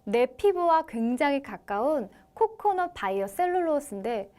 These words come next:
이게 프리미엄 시트고 삼 세대 시트거든요.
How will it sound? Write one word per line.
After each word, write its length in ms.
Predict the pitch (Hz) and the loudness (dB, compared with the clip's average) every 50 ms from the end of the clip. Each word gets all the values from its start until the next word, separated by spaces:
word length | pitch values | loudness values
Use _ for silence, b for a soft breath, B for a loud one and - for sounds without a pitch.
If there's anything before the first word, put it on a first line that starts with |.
| b b b b _ | b b b b _
이게 460 | 214 220 226 240 262 - 370 381 392 | -2 -2 0 0 0 0 0 -2 -2
프리미엄 880 | 392 392 - - - 494 539 539 523 508 480 415 392 392 381 370 349 349 | -2 -6 -12 -8 -2 0 0 0 0 0 0 2 2 2 2 0 0 -4
시트고 880 | - - 349 349 _ - 320 311 277 269 294 294 302 302 311 302 302 - | -6 -6 -8 -8 _ -4 -4 -4 -2 0 0 2 2 0 0 -4 -8 -14
삼 320 | - - - 440 440 440 440 | -16 -6 -2 0 0 0 0
세대 360 | 427 427 392 392 339 320 311 | 0 0 -2 0 -2 -4 -4
시트거든요. 1040 | - - 240 - - 247 233 214 190 185 175 170 175 175 170 180 185 190 185 185 | -4 -8 -12 -8 -8 -8 -8 -6 -8 -8 -10 -12 -12 -12 -10 -10 -12 -12 -14 -16